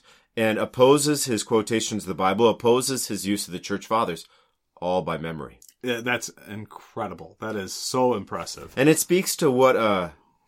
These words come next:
Speaker 1: I mean, a smart guy Luther is specifically, but also just,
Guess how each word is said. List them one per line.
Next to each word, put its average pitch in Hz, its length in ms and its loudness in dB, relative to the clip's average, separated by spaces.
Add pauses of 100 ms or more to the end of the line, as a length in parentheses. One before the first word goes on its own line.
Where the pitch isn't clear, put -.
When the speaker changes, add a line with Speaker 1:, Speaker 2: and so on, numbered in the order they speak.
(280)
Speaker 1:
I 104 80 0
mean, 120 260 2
a 110 240 0 (140)
smart 127 500 4
guy 131 260 6
Luther 120 440 0
is 135 260 6 (100)
specifically, 101 520 -4 (280)
but 135 100 4
also 165 300 6
just, 135 300 0